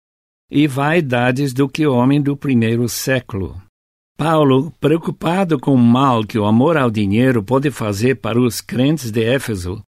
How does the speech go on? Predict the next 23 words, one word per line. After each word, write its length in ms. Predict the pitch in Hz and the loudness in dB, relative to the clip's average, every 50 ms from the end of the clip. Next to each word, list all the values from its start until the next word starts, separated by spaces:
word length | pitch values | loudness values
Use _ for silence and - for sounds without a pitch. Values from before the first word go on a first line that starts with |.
| _ _ _ _ _ _ _ - | _ _ _ _ _ _ _ -2
instrui 640 | 143 151 165 151 - - - - 151 170 180 175 | 0 0 2 0 0 -4 -2 0 2 2 2 2
Timóteo: 760 | - - 170 160 151 143 139 123 107 - - - 87 80 71 71 - _ _ _ _ _ _ _ _ _ _ _ _ _ _ | 0 -2 -2 0 0 2 2 0 0 -2 -6 -8 -8 -8 -8 -10 -14 _ _ _ _ _ _ _ _ _ _ _ _ _ _
"Ordene 800 | - 127 135 139 135 123 107 101 123 135 143 160 196 214 185 - | -2 0 0 2 0 0 0 0 0 2 2 2 2 2 0 0
aos 300 | - 127 131 143 165 151 | -2 0 0 0 0 -2
que 160 | - - 170 | -4 -6 -6
são 260 | 160 - - 165 165 151 | -4 -2 -2 -2 0 0
ricos 540 | 110 113 120 117 - - 135 151 151 - | 0 0 0 0 -2 -4 -6 -6 -4 -2
no 160 | 135 131 127 123 | 0 0 0 0
presente 680 | - 123 120 110 101 98 113 117 139 156 - - 170 165 | -2 -2 -2 -2 -2 0 0 0 0 0 0 -2 -2 0
mundo", 580 | 143 127 117 113 113 107 107 127 151 175 165 - _ _ _ _ _ _ _ _ - | 2 4 4 4 4 2 2 2 0 0 -2 -6 _ _ _ _ _ _ _ _ -4
no 100 | 113 110 | -4 -2
grego 520 | 101 107 117 135 151 156 143 127 131 - - | -2 0 2 2 2 2 2 0 0 0 0
é 200 | - 120 123 - - | 0 0 -2 0 -2
aion, 540 | 117 123 123 123 120 139 160 156 135 120 104 | -2 0 2 2 4 4 4 2 2 2 0
que 160 | - 117 107 | 0 -4 -6
significa 680 | - - 120 107 110 117 - - 123 110 123 - - _ - | -4 -2 -2 0 0 0 -2 -4 -4 -2 -4 -4 -4 _ -4
época, 460 | 131 139 127 - - 107 95 - 110 | -4 -4 -4 -4 -8 -8 -6 -6 -6
era, 540 | 95 98 113 127 139 131 120 101 87 90 95 | -4 -2 0 0 0 0 0 -2 -4 -6 -6
século, 680 | - - - - 143 139 - - - 101 95 87 82 - _ _ _ _ _ _ _ _ _ _ _ - | -8 -8 -4 -2 -2 -2 -4 -4 -8 -10 -10 -10 -12 -16 _ _ _ _ _ _ _ _ _ _ _ -6
"que 140 | - 156 151 | -2 2 2
não 400 | 147 147 156 170 196 214 214 202 | 4 4 2 2 2 0 0 -2
sejam 540 | - - - 170 170 170 143 - 160 151 - | -4 -4 -2 0 0 0 0 0 -2 -2 -4
arrogantes, 1000 | - 127 135 127 139 143 139 120 117 120 127 123 110 - - 69 - - - - | -4 -2 -2 0 0 -2 -2 -2 0 2 2 2 0 -2 -6 -14 -14 -14 -18 -18